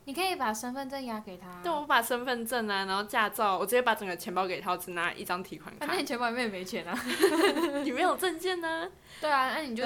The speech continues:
Speaker 1: 必须回来啊。
Speaker 2: 对啊，我就全部给他，然后我就拿着那张提款卡，然后去旁边的seven领了一千块，然后赶快跑回来说，“帮我储值两百块。” <laughs> 然后他就说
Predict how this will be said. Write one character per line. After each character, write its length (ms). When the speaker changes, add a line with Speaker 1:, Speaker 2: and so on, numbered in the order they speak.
Speaker 1:
必 140
须 160
回 140
来 100
啊。 60
Speaker 2:
对 60
啊， 40
我 60
就 40
全 120
部 100
给 180
他， 200
然 80
后 100
我 80
就 140
拿 320
着 120
那 160
张 160
提 160
款 220
卡， 160
然 100
后 80
去 240
旁 180
边 140
的 80
seven 380
领 160
了 100
一 100
千 220
块， 260
然 100
后 120
赶 120
快 100
跑 180
回 80
来 80
说 140
，“帮 160
我 100
储 220
值 200
两 180
百 160
块。” 320
<laughs> 500
然 200
后 100
他 140
就 100
说 160